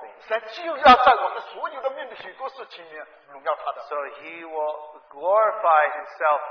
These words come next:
Speaker 1: in many things in our lives.
Speaker 2: 那神的话，让，让他的话激励我们每
Speaker 1: May
Speaker 2: 一个
Speaker 1: the
Speaker 2: 人。
Speaker 1: Lord encourage each one of us through his word.
Speaker 2: 我们都为他的名而活，都为他的荣耀而活。
Speaker 1: May we live for his name and for his glory's sake.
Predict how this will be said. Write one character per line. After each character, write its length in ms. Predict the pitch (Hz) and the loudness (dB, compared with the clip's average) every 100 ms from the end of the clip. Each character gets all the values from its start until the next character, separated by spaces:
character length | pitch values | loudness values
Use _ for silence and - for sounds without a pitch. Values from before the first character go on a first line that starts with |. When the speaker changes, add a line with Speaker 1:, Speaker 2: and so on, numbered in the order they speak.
| - | -14
Speaker 1:
in 60 | 127 | -12
many 240 | 139 165 165 | -12 -12 -14
things 200 | 151 135 | -16 -16
in 80 | 117 | -14
our 180 | 113 107 | -12 -10
lives. 200 | 98 - - _ | -12 -16 -20 _
Speaker 2:
那 140 | 156 139 | -4 -4
神 220 | 143 139 | -6 -12
的 80 | 143 | -8
话， 160 | 165 139 - | 0 0 0
让， 100 | 143 139 - | -8 -14 -18
让 120 | 160 147 | -20 -20
他 160 | - 147 | -10 -8
的 60 | 143 | -8
话 260 | 147 135 117 - - _ _ | -6 -6 -6 -12 -20 _ _
激 100 | 156 | -20
励 220 | 175 135 | -20 -20
我 60 | 123 | -20
们 140 | 127 127 | -20 -14
每 120 | 131 | -12
Speaker 1:
May 60 | |
Speaker 2:
一 40 | 131 | -8
个 80 | 143 | -4
Speaker 1:
the 80 | |
Speaker 2:
人。 20 | 156 | 0
Speaker 1:
Lord 180 | 156 165 156 | -2 -4 -10
encourage 440 | - 156 156 156 156 | -8 -6 -6 -8 -14
each 160 | - - | -20 -16
one 200 | 147 147 | -10 -8
of 100 | 139 131 | -8 -8
us 200 | 131 131 | -10 -12
through 120 | 123 | -18
his 120 | 120 107 | -18 -18
word. 200 | 101 90 - _ | -18 -18 -20 _
Speaker 2:
我 40 | 151 | -18
们 100 | 175 | -4
都 100 | 233 | -4
为 220 | - - - | -4 -2 4
他 120 | - | 4
的 60 | - - | 4 -8
名 200 | - - | -12 -10
而 160 | 165 143 | -8 -8
活， 480 | 147 170 - - | -6 -8 -8 -12
都 100 | - 208 202 | -8 -8 -8
为 80 | |
他 180 | 202 170 | -8 -4
的 100 | 160 - - | -4 -6 -14
荣 160 | 127 | -10
耀 120 | 156 | -4
而 200 | 135 117 | -2 -4
活。 260 | - 123 120 | -14 -16 -16
Speaker 1:
May 140 | 127 135 | -12 -12
we 120 | 151 180 - | -12 -16 -18
live 200 | 139 185 - | -10 -10 -8
for 120 | 185 | -8
his 180 | 180 147 | -8 -8
name 220 | 147 147 147 135 | -10 -10 -14 -18
and 60 | - | -16
for 140 | 127 | -16
his 60 | 117 - | -16 -10
glory's 360 | 123 123 123 120 | -8 -8 -10 -18
sake. 160 | 95 | -20